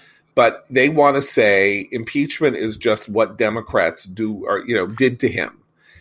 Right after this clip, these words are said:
And it's mean and it's awful because polling is showing, again, that while there was a move away from Trump among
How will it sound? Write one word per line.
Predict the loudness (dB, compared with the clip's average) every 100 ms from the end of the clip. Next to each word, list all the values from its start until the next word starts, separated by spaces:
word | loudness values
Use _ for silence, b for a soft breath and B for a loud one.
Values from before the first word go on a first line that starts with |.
| b
And | -2 -2
it's | -4 -2
mean | -2 0 -2
and | -2
it's | 2
awful | 4 4 2 -4
because | -4 -4 2 2 0 -6 -10
polling | -2 2 2 0
is | 0
showing, | 0 0 0 -2 -4
again, | -6 -2 -2 0
that | -4 -6
while | 0 4 6 6
there | 4 2
was | 2 0
a | -4
move | -4 -4
away | -2 4 4
from | 2 -4 -4
Trump | 0 0 0 -2
among | -2 -2 -2 -6